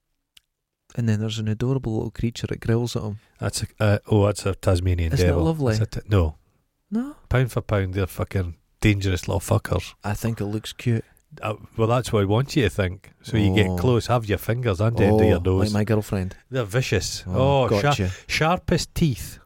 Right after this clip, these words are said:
Speaker 2: in nature. It has strongest bite.
Speaker 1: I don't know.
Speaker 2: They
Speaker 1: I've
Speaker 2: could
Speaker 1: got
Speaker 2: bite
Speaker 1: one
Speaker 2: off
Speaker 1: tooth there that I keep
Speaker 2: Yeah.
Speaker 1: biting my lip with.
Speaker 2: Could bite off your foot at the ankle.
Speaker 1: I keep doing it.
Speaker 2: They're, they're endangered, the poor wee things. Loss of habitat.
Speaker 1: My dentist,
Speaker 2: Mm-hmm.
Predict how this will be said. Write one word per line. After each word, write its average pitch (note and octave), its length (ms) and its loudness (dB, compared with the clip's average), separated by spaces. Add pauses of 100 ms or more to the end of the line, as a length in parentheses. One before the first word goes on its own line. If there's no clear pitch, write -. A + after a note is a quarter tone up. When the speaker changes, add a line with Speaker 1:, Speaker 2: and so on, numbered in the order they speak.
Speaker 2:
in A2+ 140 0
nature. B2 400 -4 (380)
It - 140 -16
has G2 220 0
strongest C3 540 0
bite. A2+ 280 0 (140)
Speaker 1:
I D#3+ 140 -4
don't F3+ 220 -2
know. E3+ 180 0
Speaker 2:
They C3 60 -4
Speaker 1:
I've D#3+ 100 4
Speaker 2:
could C#3+ 80 4
Speaker 1:
got - 80 0
Speaker 2:
bite D3 100 4
Speaker 1:
one C#3+ 100 4
Speaker 2:
off G#2+ 100 0
Speaker 1:
tooth C3+ 260 -4
there D3+ 160 0
that C3 140 -2
I - 20 -4
keep B2+ 240 -6
Speaker 2:
Yeah. B2+ 120 4
Speaker 1:
biting C3 100 0
my A#2 100 -2
lip C3 220 -2
with. A#2+ 240 -2
Speaker 2:
Could A2+ 160 -2
bite C3 160 2
off A#2+ 180 2
your G#2 80 2
foot - 320 -2 (180)
at - 120 -16
the A2 100 2
ankle. A2 400 0 (320)
Speaker 1:
I A#2+ 80 -8
keep C3 240 -2
doing B2+ 240 4
it. A2+ 140 -2 (180)
Speaker 2:
They're, A#2+ 140 2
they're B2+ 240 0
endangered, D3 560 0
the F#2+ 80 -2
poor G2+ 200 0
wee F2+ 140 0
things. F2 380 -6
Loss A#2 200 2
of F2+ 80 0
habitat. F#2 280 -2
Speaker 1:
My D#3 160 0
dentist, C#3 560 -2
Speaker 2:
Mm-hmm. A#2 220 6